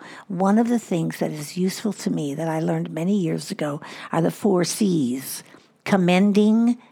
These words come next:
concerning, counseling, and challenging. And not challenging with your f-, hands on your hips,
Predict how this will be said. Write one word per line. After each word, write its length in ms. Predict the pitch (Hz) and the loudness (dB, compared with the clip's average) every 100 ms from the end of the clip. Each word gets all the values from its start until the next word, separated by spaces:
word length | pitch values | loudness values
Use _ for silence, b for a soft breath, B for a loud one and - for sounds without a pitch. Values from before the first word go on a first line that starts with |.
| B | B
concerning, 1000 | - - - - 185 180 175 175 180 185 b b b b b - | -6 -4 -2 2 4 4 2 2 0 -2 b b b b b -4
counseling, 960 | - 180 180 - 190 185 170 175 185 b b b | 2 2 2 0 0 2 2 0 -2 b b b
and 220 | - 165 160 | -4 -4 0
challenging. 680 | 170 156 139 147 143 139 - B B | 0 0 0 -2 -4 -6 -10 B B
And 180 | 220 214 | 2 4
not 220 | 220 220 | 4 4
challenging 640 | - 226 165 170 165 156 156 | 4 4 4 2 2 2 0
with 160 | 156 | -2
your 100 | 170 | -4
f-, 280 | - - - | -6 -12 -2
hands 240 | 180 156 151 | 0 0 -2
on 140 | 143 | -4
your 160 | 143 143 | -4 -6
hips, 520 | 147 135 _ - | -6 -8 _ -16